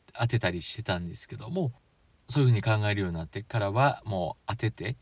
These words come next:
こう、注意を引くみたいなことはしないようにしようと思いました。ということで、は-、話がそれかけたので、本題に入っていきます。今回のテーマ、クラクションを鳴らすことはファインプレーと同じであるということについてお話をしていきます。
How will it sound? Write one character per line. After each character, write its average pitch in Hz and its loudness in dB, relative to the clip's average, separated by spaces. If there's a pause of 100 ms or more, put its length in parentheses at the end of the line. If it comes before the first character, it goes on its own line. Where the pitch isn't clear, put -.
(300)
こ 95 -2
う、 90 -6
注 110 2
意 98 0
を 92 -2
引 87 -6
く 120 2
み 107 4
た 95 -2
い 92 -2
な 98 -2
こ 147 -2
と 165 0
は 110 4
し - -4
な 101 4
い 90 -2
よ - -6
う - -8
に - -6
し - -6
よ - -8
う - -12
と - -18
思 87 -4
い 87 -6
ま 85 -6
し - -10
た。 - -14 (720)
と - -2
い 135 4
う - 0
こ 113 0
と - -4
で、 113 4
は-、 120 4
話 120 4
が 95 -4
そ - -2
れ 104 4
か 101 -2
け 92 -2
た 85 -6
の 87 -4
で、 135 4 (160)
本 120 6
題 87 0
に 80 -6
入 82 -6
っ - -12
て - -12
い - -10
き - -14
ま 104 -2
す。 - -8 (520)
今 139 4
回 101 2
の 92 -2
テ 92 -2
ー 92 -6
マ、 - -6 (340)
ク 139 0
ラ 147 6
ク - -6
シ - -2
ョ - 4
ン 104 2
を 101 0
鳴 98 0
ら 98 0
す - -8
こ 104 -4
と 101 -4
は 113 4
フ - -2
ァ 127 8
イ 127 10
ン 123 8
プ 123 0
レ 107 6
ー - 4
と 95 -6
同 92 0
じ 95 -6
で 101 0
あ 92 -4
る - -14 (400)
と 143 4
い 127 8
う 120 6
こ 120 4
と 110 2
に 98 -2
つ - -2
い 113 4
て 139 4
お 117 6
話 92 -2
を 87 -4
し - -8
て - -10
い - -12
き - -14
ま 95 -4
す。 - -4